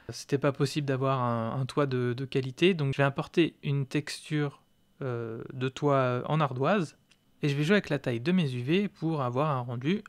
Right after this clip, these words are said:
plutôt correct. Alors je vous ai pas montré là dans mon exemple parce que j'ai, mais j'ai encore créé, euh, les faîtages, donc c'est les parties en, en zinc qui sont, euh, tout en haut du toit. J'ai aussi créé la cheminée, mais bon, ce, c'est des procédés, euh, simples quoi. C'est,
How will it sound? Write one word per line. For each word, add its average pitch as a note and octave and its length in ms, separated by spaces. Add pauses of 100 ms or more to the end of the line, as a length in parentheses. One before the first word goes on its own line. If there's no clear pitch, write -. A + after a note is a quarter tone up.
(340)
plutôt G#3+ 240
correct. C#3 500 (420)
Alors D#3 220
je D3 100
vous D#3 180
ai D3+ 60
pas G#3 100
montré G#3+ 300
là F#3 100
dans E3 100
mon D3 120
exemple D#3+ 340
parce - 160
que C#3 140
j'ai, C3 340
mais C3+ 160
j'ai C3 100
encore C3+ 380
créé, D3 640
euh, C3 160
les C3+ 100
faîtages, C3+ 600
donc B2 220
c'est - 160
les B2 100
parties C#3 480
en, A#2 240
en C3+ 160
zinc C#3+ 400
qui - 140
sont, B2 260
euh, A#2 40 (140)
tout - 160
en C3 80
haut B2+ 80
du B2 140
toit. F#3 500
J'ai C3+ 160
aussi C#3+ 300
créé D3+ 560 (120)
la D#3+ 140
cheminée, D3 580
mais C#3+ 140
bon, E3 180
ce, D3 160
c'est - 340
des C3+ 120
procédés, C#3 560
euh, B2 320
simples D#3+ 380
quoi. B2 160
C'est, B2 320